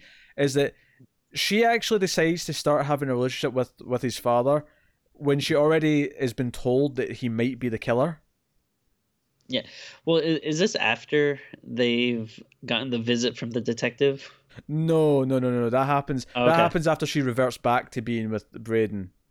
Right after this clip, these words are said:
Speaker 2: Oh, okay, okay. <laughs>
Speaker 1: Um, but she already knows that he might be the killer. Like, she's already got that in her
Speaker 2: Yeah.
Speaker 1: head, and she goes with him,
Speaker 2: <laughs>
Speaker 1: and they have their own weird sex scene, uh,
Speaker 2: Yeah.
Speaker 1: where he's, where he's talking about rope and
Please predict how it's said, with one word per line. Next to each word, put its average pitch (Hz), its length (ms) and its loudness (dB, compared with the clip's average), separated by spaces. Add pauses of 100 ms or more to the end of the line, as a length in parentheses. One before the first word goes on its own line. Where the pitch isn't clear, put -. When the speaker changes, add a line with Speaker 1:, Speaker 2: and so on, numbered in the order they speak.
(180)
Speaker 2:
Oh, 120 220 2
okay, 110 240 -4
okay. - 220 -12 (180)
<laughs> 113 220 -4
Speaker 1:
Um, 117 280 2 (320)
but 165 100 0
she 208 140 2
already 254 260 4
knows 202 220 2
that 175 100 0
he 160 140 -2
might 160 160 0
be 151 80 0
the - 80 -2
killer. 139 480 0
Like, 135 260 -2
she's 147 180 -2
already 170 200 2
got 160 80 0
that 151 140 2
in 135 100 -6
her - 20 2
Speaker 2:
Yeah. 123 140 4
Speaker 1:
head, 131 160 4
and 127 200 0
she 135 120 -2
goes 139 240 2
with 123 120 -2
him, 110 180 -2 (160)
Speaker 2:
<laughs> - 180 -10
Speaker 1:
and 131 200 2
they 156 100 2
have 139 220 2
their 127 120 2
own 135 160 0
weird 117 420 0
sex - 420 -2
scene, 101 360 -6 (360)
uh, 110 40 -4
Speaker 2:
Yeah. 101 340 2
Speaker 1:
where 113 160 -2
he's, 113 180 -2
where 117 120 -2
he's 123 160 -2
talking 120 240 -2
about 110 180 -2
rope 110 380 0
and 104 240 -6